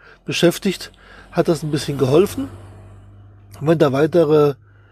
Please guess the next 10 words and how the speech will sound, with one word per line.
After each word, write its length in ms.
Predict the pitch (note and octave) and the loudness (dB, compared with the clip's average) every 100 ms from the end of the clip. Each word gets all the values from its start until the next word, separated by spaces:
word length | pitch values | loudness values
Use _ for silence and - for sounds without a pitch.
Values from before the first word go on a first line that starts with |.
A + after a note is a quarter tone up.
| _ | _
Informationen 720 | F3 D#3 C#3+ C#3 D#3 F#3+ G#3+ | -8 -2 -2 -2 0 -2 -2
zu 240 | - F#3+ | -8 -8
bekannt 420 | D#3+ C3+ B2+ E3+ - | -8 -6 -4 -4 0
sind, 380 | A3 A3+ - - _ _ _ _ _ _ - | 0 0 -8 -20 _ _ _ _ _ _ -10
könnt 220 | D#3+ D#3+ | -4 -2
ihr 60 | |
die 140 | D#3 D3+ | -2 -2
gerne 440 | D3 D#3+ F3+ F3 - _ _ _ _ | 0 2 0 0 -6 _ _ _ _
auf 220 | - D#3 - | -8 -8 -2
den 320 | D3+ D3 | -2 -2